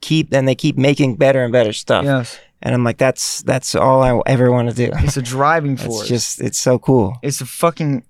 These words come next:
Speaker 2: it's beautiful. At, it's also beautiful on a different level too, because as an artist,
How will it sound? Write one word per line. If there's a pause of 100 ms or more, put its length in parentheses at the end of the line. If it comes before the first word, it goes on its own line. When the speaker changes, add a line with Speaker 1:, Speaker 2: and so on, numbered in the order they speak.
Speaker 2:
it's (500)
beautiful.
At, (340)
it's
also
beautiful (420)
on
a
different
level
too,
because (340)
as
an (120)
artist,